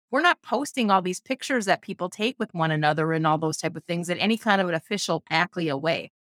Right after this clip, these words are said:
So we're gonna start to do that. So the content will continue to be fabulously created by our planning committees. I think they do a great job of that. I don't think there's really a lot of need to change that,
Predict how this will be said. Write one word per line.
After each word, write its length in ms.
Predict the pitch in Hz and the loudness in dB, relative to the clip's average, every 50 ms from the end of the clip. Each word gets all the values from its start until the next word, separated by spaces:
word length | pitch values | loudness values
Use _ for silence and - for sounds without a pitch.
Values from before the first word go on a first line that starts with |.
| _ _ _ _ | _ _ _ _
So 180 | - - 208 | -4 -2 -2
we're 100 | 180 196 | 0 0
gonna 200 | 180 190 185 185 | 0 0 0 -2
start 260 | 180 - - 190 180 - | -2 0 0 0 0 0
to 100 | - 185 | -6 -6
do 180 | 165 185 180 | -4 -2 0
that. 400 | 170 175 165 156 135 117 - - _ - - - - _ | 4 4 4 4 4 0 -2 -6 _ -20 -20 -20 -20 _
So 320 | - - - 240 226 220 - _ _ _ _ - | -6 0 2 2 2 0 -4 _ _ _ _ -4
the 100 | - 226 | -4 -4
content 480 | - - 269 277 294 - - 330 269 | 0 2 2 2 2 2 0 -2 -2
will 140 | 233 254 240 | -2 -2 -4
continue 400 | - - 226 208 - 233 214 214 | -2 -2 -4 -4 -2 -2 -4 -4
to 80 | 190 196 | -4 -4
be 200 | 180 180 180 - _ _ _ _ _ _ - 165 - | -6 -6 -6 -8 _ _ _ _ _ _ -16 -6 0
fabulously 640 | 214 202 196 208 208 202 202 202 - - - 196 | 2 2 2 2 2 0 -2 -4 -4 -4 -4 -4
created 480 | 190 - - 190 185 185 175 185 180 160 | -4 -2 0 2 2 2 2 0 0 2
by 160 | - 165 165 | 4 4 6
our 120 | 160 156 156 | 4 2 2
planning 420 | - - 254 240 240 240 240 240 | 0 2 2 4 4 4 2 0
committees. 440 | - 233 226 233 220 233 226 233 - | 0 -2 -2 0 0 0 0 0 0
I 120 | 185 160 | -2 -2
think 260 | - - 190 180 180 | -2 -2 -4 -4 -4
they 100 | - 180 | -4 -4
do 160 | 170 170 170 170 | -2 -2 -2 -2
a 60 | 160 | -2
great 300 | - 160 175 180 - - | 0 2 2 2 0 2
job 260 | - 180 170 175 170 | 2 4 4 4 2
of 100 | 196 185 | 0 0
that. 220 | 190 190 190 190 - | 2 2 2 2 2
I 80 | 185 170 | 0 0
don't 200 | 165 170 170 - | 0 -2 -2 -4
think 140 | - 180 - | -8 -8 -6
there's 160 | 175 165 156 | -6 -4 -4
really 180 | 170 160 170 | -2 -2 -2
a 80 | 170 165 | -2 0
lot 220 | 151 165 160 160 | 4 4 4 4
of 100 | 160 156 | 4 2
need 260 | 160 170 185 196 190 - | -2 -4 -4 -6 -6 -8
to 100 | - - | -12 -12
change 500 | 160 - - 175 160 165 180 196 202 - | -10 -10 -8 -8 -8 -8 -8 -10 -6 -2
that, 320 | - 262 285 302 311 - | 0 2 4 2 2 0